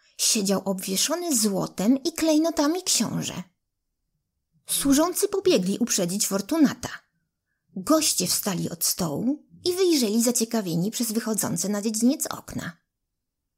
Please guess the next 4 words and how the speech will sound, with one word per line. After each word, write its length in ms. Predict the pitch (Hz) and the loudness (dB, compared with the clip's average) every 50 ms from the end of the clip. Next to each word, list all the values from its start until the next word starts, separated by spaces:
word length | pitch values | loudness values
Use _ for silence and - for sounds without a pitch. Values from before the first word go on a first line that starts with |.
| _ _ _ _ _ _ _ _ _ _ _ _ _ _ - | _ _ _ _ _ _ _ _ _ _ _ _ _ _ -10
Fortunato 720 | - - 233 214 208 - - 220 233 277 339 339 339 339 | -4 0 0 0 2 2 4 4 4 4 4 2 0 -2
zszedł 400 | 330 - - - - - - 208 | 0 2 2 2 0 0 -2 -2
na 120 | 185 202 233 | -2 0 0
dziedziniec. 760 | 269 330 285 233 165 - - - - - - - - - - | 0 0 0 0 -2 -2 -4 -6 -8 -10 -10 -10 -10 -10 -10